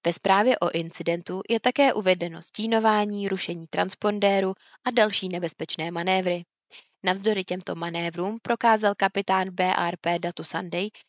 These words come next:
vynikající námořnické dovednosti a dokázal se vyhnout pokusům o zablokování,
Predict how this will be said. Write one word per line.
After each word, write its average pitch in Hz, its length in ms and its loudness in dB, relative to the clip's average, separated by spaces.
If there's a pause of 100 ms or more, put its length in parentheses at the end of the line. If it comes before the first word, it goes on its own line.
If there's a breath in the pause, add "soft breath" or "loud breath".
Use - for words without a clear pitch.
(160)
vynikající 240 680 2
námořnické 202 680 0
dovednosti 165 720 -6 (140)
a 240 60 2
dokázal 262 480 4
se 220 180 -2
vyhnout 190 380 -2
pokusům 180 500 -4
o 165 60 -6
zablokování, 180 840 -2